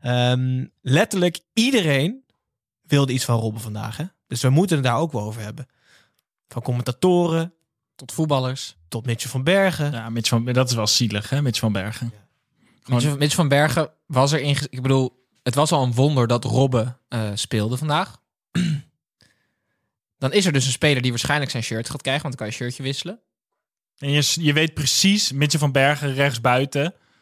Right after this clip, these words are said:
Speaker 3: Gewoon, als er iemand ook dat shirt verdient op het veld, is het Mitchell van Bergen.
Speaker 2: Mhm.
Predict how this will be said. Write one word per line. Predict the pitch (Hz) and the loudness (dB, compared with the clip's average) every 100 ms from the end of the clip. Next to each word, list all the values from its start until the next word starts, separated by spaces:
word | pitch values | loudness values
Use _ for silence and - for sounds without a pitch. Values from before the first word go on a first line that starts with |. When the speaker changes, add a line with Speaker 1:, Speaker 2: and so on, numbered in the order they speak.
| _ _ _ | _ _ _
Speaker 3:
Gewoon, | - 139 139 139 _ - | -2 2 2 -2 _ -2
als | 151 | -2
er | 160 | 0
iemand | 180 180 175 | 2 4 4
ook | 160 | 2
dat | 151 | 0
shirt | - 151 | 2 0
verdient | - 135 156 | 0 -2 0
op | 160 | -2
het | 139 | -2
veld, | 147 135 | -2 0
is | - 156 | 0 0
het | 143 | 0
Mitchell | 139 123 | 0 0
van | 120 | 0
Bergen. | 123 110 - - | 0 -2 -8 -10
Speaker 2:
Mhm. | 135 131 | -6 -4